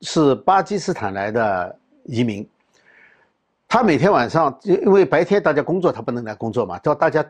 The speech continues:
大部分人都下班以后，他就来开始清地了。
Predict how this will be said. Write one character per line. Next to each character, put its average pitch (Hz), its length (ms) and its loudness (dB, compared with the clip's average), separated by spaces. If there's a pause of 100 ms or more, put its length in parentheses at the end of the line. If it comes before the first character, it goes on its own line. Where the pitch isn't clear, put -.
(160)
大 220 140 2
部 151 120 -4
分 127 120 -2
人 120 80 -4
都 127 80 -4
下 120 160 -2
班 131 160 -4
以 104 60 -12
后， - 120 -16
他 113 120 -6
就 107 100 -8
来 107 100 -4
开 117 200 -4
始 101 260 -10
清 139 220 -2
地 143 160 0
了。 92 100 -6